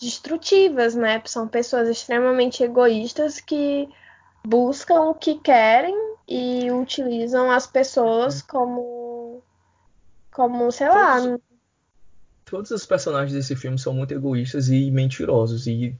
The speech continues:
Speaker 2: e, e traidores. E aí a única pessoa que não traiu de fato, assim,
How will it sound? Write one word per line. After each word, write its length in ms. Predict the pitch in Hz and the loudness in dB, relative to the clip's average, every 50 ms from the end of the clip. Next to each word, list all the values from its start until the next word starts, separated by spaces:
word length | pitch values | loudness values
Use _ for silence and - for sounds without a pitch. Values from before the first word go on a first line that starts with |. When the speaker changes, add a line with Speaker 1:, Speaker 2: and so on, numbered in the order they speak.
| _ - | _ -10
Speaker 2:
e, 80 | 131 127 - _ _ _ _ - | -10 -10 -10 _ _ _ _ -10
e 80 | 143 131 | -10 -8
traidores. 800 | - - 131 131 143 165 156 156 139 127 123 117 117 - - _ _ _ _ _ _ _ _ _ - | -4 0 0 0 2 2 2 2 2 2 0 -2 -4 -8 -12 _ _ _ _ _ _ _ _ _ -4
E 80 | - 131 | 0 2
aí 220 | 127 127 131 143 | 2 4 4 4
a 140 | 156 151 139 | 4 2 2
única 320 | 139 143 156 170 175 190 | 0 -2 -2 -2 -4 -4
pessoa 360 | - 185 175 - - 165 156 135 | -4 -4 -6 -2 0 0 0 0
que 160 | - 143 135 | 0 -2 0
não 140 | 131 131 127 | 0 0 0
traiu 460 | 131 - 143 135 131 127 131 143 160 | 0 2 2 4 4 4 4 2 2
de 120 | 156 160 | 0 -2
fato, 420 | 135 - - 123 120 117 117 - 131 | -4 -4 -6 -6 -6 -6 -6 -8 -10
assim, 380 | 127 - - 113 104 104 - | -10 -8 -6 -6 -6 -8 -8